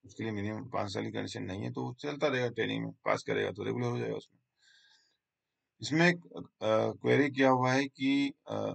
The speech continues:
staff nurse, जैसे छियालीस सौ में power जीएम को है,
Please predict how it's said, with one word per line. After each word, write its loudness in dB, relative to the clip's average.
staff 8
nurse, 2
जैसे -10
छियालीस 2
सौ 0
में 0
power 4
जीएम -2
को 0
है, -2